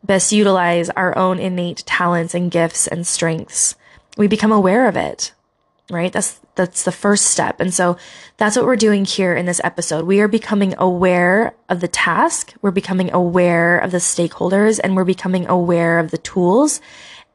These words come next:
and ultimately, like, what the end result is going to be, what, like, the, the mission statement is. What is this trying to become? And now you get to be an active participant in life. So this week,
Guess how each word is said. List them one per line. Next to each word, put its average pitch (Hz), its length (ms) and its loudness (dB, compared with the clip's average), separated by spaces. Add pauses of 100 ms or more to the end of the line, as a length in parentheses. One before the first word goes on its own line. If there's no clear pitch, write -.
(120)
and 202 280 2
ultimately, 226 520 2
like, 180 200 2
what 185 200 0
the 180 320 0 (460)
end 208 260 2
result 175 400 0
is - 140 -4
going 165 240 -2
to 165 100 -6
be, 160 240 -4
what, 170 160 -2
like, 175 200 -4
the, 165 340 2
the 180 80 2
mission 180 420 0
statement 139 380 -6
is. - 180 -6
What 180 200 2
is 175 100 0
this 175 140 0
trying 165 320 -4
to 175 60 -10
become? 160 640 -6 (1900)
And 175 100 2
now 170 80 2
you 170 120 2
get - 120 -2
to - 80 -8
be 170 120 0
an - 100 -2
active 170 420 -4
participant - 640 -8
in - 100 -8
life. - 420 -12 (1900)
So 196 340 2
this 226 320 -2
week, - 360 -14